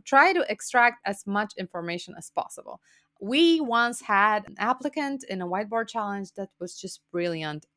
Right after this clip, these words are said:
at asking questions. We decided to hire him even before he was able to finish the whi-, or even moving into the second half of the whiteboard challenge, because he was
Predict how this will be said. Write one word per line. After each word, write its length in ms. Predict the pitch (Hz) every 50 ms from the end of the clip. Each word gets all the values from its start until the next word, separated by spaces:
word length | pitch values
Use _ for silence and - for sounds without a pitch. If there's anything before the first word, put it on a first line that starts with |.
| - -
at 320 | 170 160 151 156 156 - _
asking 400 | 165 165 156 - - - 160 165
questions. 540 | - - 151 151 - - - 156 151 156 -
We 320 | 185 220 254 262 262 262 240
decided 560 | 208 220 220 - 240 220 214 214 214 208 -
to 100 | - 175
hire 380 | - - 190 185 202 214 233 226
him 260 | - 254 254 254 - -
even 300 | 214 214 202 214 208 196
before 380 | 185 180 - - 196 196 196
he 340 | 196 - 202 180 180 180 - _
was 160 | - 180 185 - -
able 260 | 190 190 190 196 175
to 140 | - 175 156
finish 420 | - - - 190 185 185 180 175
the 140 | - 175 165
whi-, 180 | 170 - -
or 140 | 170 180 180 -
even 300 | 220 240 262 262 233 - - - _ _ _
moving 380 | 202 240 277 285 254 254 240
into 200 | 226 226 208 233
the 120 | 214 202 208
second 320 | - 247 233 226 214 208
half 340 | 180 214 233 262 262 - -
of 80 | 175 170
the 140 | 180 180
whiteboard 400 | 170 165 160 170 165 160 156 170
challenge, 420 | - - 311 349 311 226 175 175 - _ - - _ _
because 460 | - 240 233 - 269 262 262 254 -
he 160 | - 262 254
was 180 | 277 311 311